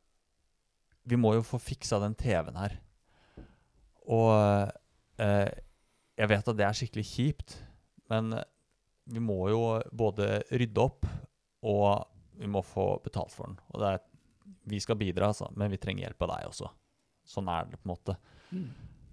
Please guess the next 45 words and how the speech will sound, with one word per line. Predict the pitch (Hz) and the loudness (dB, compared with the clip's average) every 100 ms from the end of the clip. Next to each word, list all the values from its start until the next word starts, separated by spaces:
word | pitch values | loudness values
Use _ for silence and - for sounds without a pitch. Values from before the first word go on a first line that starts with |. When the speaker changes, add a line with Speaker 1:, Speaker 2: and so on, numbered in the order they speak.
| - - | -16 -8
Speaker 1:
Og | 104 | 2
det, | 98 95 | 2 2
ja, | 107 98 - | 0 -2 -4
det | 131 110 | 0 2
er | 101 | 2
kjipt, | - 107 - 117 | -4 -6 -4 -6
og | |
så | 123 | -4
kan | 107 104 | 0 0
det | 101 | 2
være, | 101 98 | 0 -2
liksom, | - 104 101 98 107 | -6 -8 -6 -6 -6
da, | - 110 | -6 2
da, | 113 113 | 4 4
da | 113 113 | 4 2
er | |
vi | 120 | 2
på | 123 | -2
en | |
måte, | - 120 113 _ _ _ _ | 0 0 -2 _ _ _ _
forskjellen | - 143 - 101 101 170 139 - - | -2 0 2 2 2 -2 -4 -8 -2
er | 107 | 2
jo | 104 110 - | 2 0 -2
fra | 113 107 107 - - | 0 2 2 -2 -6
at | - | -6
det | 107 | -4
blir | 101 110 | -2 -2
en | |
straff, | - 143 - | -2 -2 0
er | 101 | 0
jo | 95 | 0
at | 113 | -2
vi | 104 | -4
er | |
sammen | - 110 82 82 82 | -2 -2 -2 -4 -4
i | |
det. | 107 113 - - | -4 -6 -12 -12
Speaker 2:
Mm. | 160 127 _ _ _ - | -8 -8 _ _ _ -8
Speaker 1:
Vi | 120 107 | 2 4
er, | 101 104 - 113 | 6 4 0 -8
vi | |
synes | 107 104 - | -6 -6 -4
det | 107 | -6
er | |
kjipt, | - 127 | -4 -6